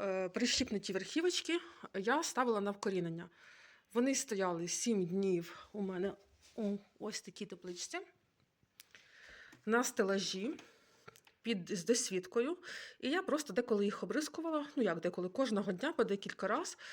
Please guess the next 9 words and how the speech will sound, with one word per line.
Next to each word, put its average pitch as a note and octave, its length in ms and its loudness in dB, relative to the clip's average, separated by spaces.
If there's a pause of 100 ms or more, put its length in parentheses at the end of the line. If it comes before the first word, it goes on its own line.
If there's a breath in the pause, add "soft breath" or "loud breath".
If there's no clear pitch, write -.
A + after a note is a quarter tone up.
(760 loud breath)
я A#3 180 8
обрискувала, F4 640 2 (300 loud breath)
але B3 420 2
не D#4+ 100 4
поливала. F3 580 2 (220 loud breath)
Відео G#3+ 580 4 (260 loud breath)
про, F#3 540 2 (760 loud breath)
е, F3 840 -2
вкорінення F#3 680 4